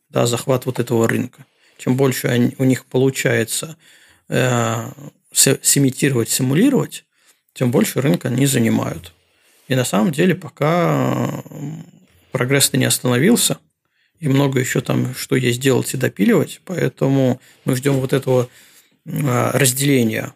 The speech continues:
фоторынка, а, на две такие большие кучки, суперпрофессиональные, с большими камерами, и любительское – это все смартфоны.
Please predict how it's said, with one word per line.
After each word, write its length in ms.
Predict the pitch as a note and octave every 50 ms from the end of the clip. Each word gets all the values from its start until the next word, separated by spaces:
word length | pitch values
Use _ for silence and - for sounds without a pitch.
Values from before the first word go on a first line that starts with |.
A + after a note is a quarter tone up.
| _ _ _ _ _ _ _ _ _ _ _ _ _ _ _ _ _ _ _ _ _ _ _ _ -
фоторынка, 1000 | D3+ - - - D3+ B2+ - C3 B2 A#2+ C#3+ D#3 D#3 D3+ - - A#2 A2 G#2+ - -
а, 360 | A#2+ A#2 - A#2+ A#2+ B2 A#2+
на 340 | A#2 A#2+ A#2+ A#2 A2+ A2 A2 - _ _ _ _ _ -
две 600 | F#3+ F#3 D#3+ C#3 C3 B2 A#2+ C3 B2 C3+ A#2+ G#2
такие 320 | - - - - C3 B2+
большие 360 | B2+ A#2+ A#2 A#2 - - A2+
кучки, 420 | - - A#3+ A#3+ - - - - - _ _ _ _ - -
суперпрофессиональные, 1300 | - - - D3+ - - C3 B2 - - C#3+ A#2+ - - - B2+ A#2+ A#2 A2+ A2 G#2 G#2 - B1+ - - -
с 120 | - - -
большими 440 | - A2+ A#2+ - - C3+ B2 A#2+ A#2+
камерами, 800 | - - G3+ A#3 A3+ G3+ E3+ D3+ C#3 C3+ B2+ A#2+ B2 C#3 - - _ - - - - _ -
и 100 | D3 C#3+
любительское – 680 | B2+ C#3+ C#3 B2+ C#3 B2+ - - D3 - - - - -
это 200 | - - - C#3
все 160 | - - C3+
смартфоны. 680 | - - - C3 - - - - G#3+ C4 C4+ F#3+ C3+